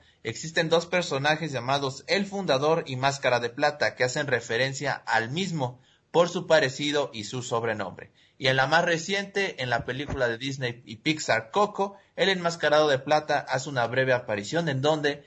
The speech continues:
en un guardia entusiasmado por conocerlo, le pide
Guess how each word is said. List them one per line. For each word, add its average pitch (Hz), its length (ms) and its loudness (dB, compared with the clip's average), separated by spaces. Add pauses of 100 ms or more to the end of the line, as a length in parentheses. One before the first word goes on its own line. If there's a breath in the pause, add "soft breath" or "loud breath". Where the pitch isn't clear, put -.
(140 soft breath)
en 107 240 -2
un 147 180 0
guardia 170 540 6
entusiasmado 143 880 0
por 175 180 2
conocerlo, 151 680 -4 (220 loud breath)
le 104 140 2
pide 135 480 4